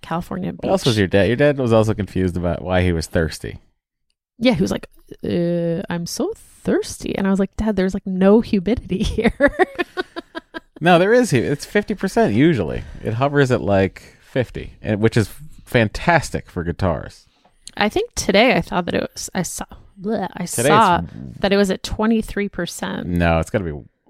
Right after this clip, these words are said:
Speaker 2: higher than
Speaker 1: Okay,
Speaker 2: that.
Speaker 1: right now it's at fifty-four percent.
Speaker 2: Yeah.
Speaker 1: But earlier I looked and it was twenty-three percent.
Speaker 2: Well, again, we fluctuate dramatically in humidity. And also, that's gonna rise until it rains, I assume.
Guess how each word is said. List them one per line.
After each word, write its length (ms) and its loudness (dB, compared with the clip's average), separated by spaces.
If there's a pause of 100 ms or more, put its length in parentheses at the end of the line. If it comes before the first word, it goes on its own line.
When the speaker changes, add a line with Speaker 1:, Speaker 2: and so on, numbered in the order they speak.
(100)
Speaker 2:
higher 200 -4
than 80 0
Speaker 1:
Okay, 120 4
Speaker 2:
that. 60 4
Speaker 1:
right 180 4
now 220 0
it's 120 -6
at 120 -6
fifty-four 560 -14
percent. 320 -14
Speaker 2:
Yeah. 240 -8
Speaker 1:
But 120 -8
earlier 540 2
I 100 -2
looked 300 -8
and 80 -8
it 60 -12
was 100 -12
twenty-three 460 -16
percent. 480 -20
Speaker 2:
Well, 400 -4 (260)
again, 500 -2
we 140 -4
fluctuate 800 0
dramatically 600 2
in 80 0
humidity. 560 -4 (800)
And 80 0
also, 200 2
that's 180 4
gonna 200 4
rise 300 6
until 260 0
it 60 -6
rains, 340 -2
I 60 -10
assume. 500 -6